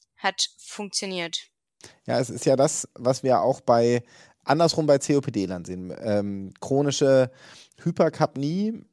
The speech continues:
Speaker 2: führt halt, äh, über die Niere dazu, dass die Patientinnen und Patienten Bicarbonat erhöhen, also rückresorbieren, ähm, und damit die Azidose ausgleichen. Und hier ist das Gegenteil.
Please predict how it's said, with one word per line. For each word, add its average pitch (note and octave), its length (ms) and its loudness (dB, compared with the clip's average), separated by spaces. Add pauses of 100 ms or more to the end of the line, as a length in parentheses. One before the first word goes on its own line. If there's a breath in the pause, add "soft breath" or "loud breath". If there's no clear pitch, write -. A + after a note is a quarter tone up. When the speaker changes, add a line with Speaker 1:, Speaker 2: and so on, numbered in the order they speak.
(120)
Speaker 2:
führt C#3 400 -2
halt, C3 580 -2
äh, C3 180 -2
über D3+ 300 -2
die C3 100 0
Niere C#3 380 -2
dazu, B2+ 400 -4
dass B2+ 160 -4
die A#2+ 380 -6
Patientinnen B2+ 440 -10
und A#2+ 60 -12
Patienten A#2+ 400 -8
Bicarbonat A#2 760 -4 (520 soft breath)
erhöhen, D3 880 -2 (220)
also G2 220 -2
rückresorbieren, C#3+ 920 -6 (640 soft breath)
ähm, A#2 360 4
und - 460 -6
damit B2 560 0
die - 100 0
Azidose A2 540 -2
ausgleichen. F#2 760 -10
Und - 240 -12
hier B2+ 160 -2
ist B2 120 -4
das G#2+ 120 -6
Gegenteil. D3+ 800 -4